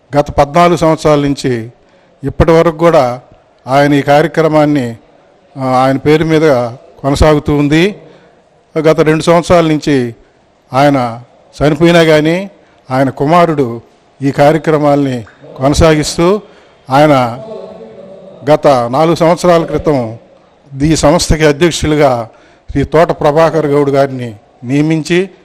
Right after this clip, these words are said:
ఆ యొక్క కార్యనిర్వాహక అధ్యక్షుడిగా, ఆ, కోసూరు రాజశేఖర్ గౌడ్ గారిని ఏర్పాటు చేసి ఆయన రెండు సంవత్సరాల క్రితం పరమపదించారు. ఆయన పేరు మీద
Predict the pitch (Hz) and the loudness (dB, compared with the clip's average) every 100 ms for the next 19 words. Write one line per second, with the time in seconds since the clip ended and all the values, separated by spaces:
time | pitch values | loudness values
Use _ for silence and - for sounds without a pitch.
0 | _ _ _ _ _ - 131 147 139 135 | _ _ _ _ _ -6 2 4 2 0
1 | 120 - 147 170 175 165 165 147 143 135 | -4 0 0 0 0 2 2 0 -4 -6
2 | 139 - 139 135 120 110 - _ _ _ | -8 -6 -2 0 -2 -6 -16 _ _ _
3 | _ _ _ - 139 127 117 110 104 156 | _ _ _ -10 -4 -2 -2 -4 -4 -2
4 | 170 185 160 147 160 170 160 151 143 147 | 0 0 2 2 2 0 0 0 0 0
5 | 143 139 123 120 113 - _ _ _ _ | 2 0 0 -8 -12 -18 _ _ _ _
6 | 143 165 160 147 156 - 165 185 190 - | -6 0 0 2 -2 -2 -2 -2 -4 -14
7 | - - - 123 143 151 147 156 160 165 | -20 -20 -12 -2 0 2 0 -2 0 0
8 | 175 170 147 147 - 143 117 110 _ _ | 2 0 0 -6 -4 -4 -6 -14 _ _
9 | - 135 156 156 147 135 147 135 139 165 | -6 -2 0 0 -2 -2 -2 -2 -2 -6
10 | 170 _ _ 135 160 165 135 156 175 170 | -10 _ _ -2 2 2 2 2 2 0
11 | 160 | 0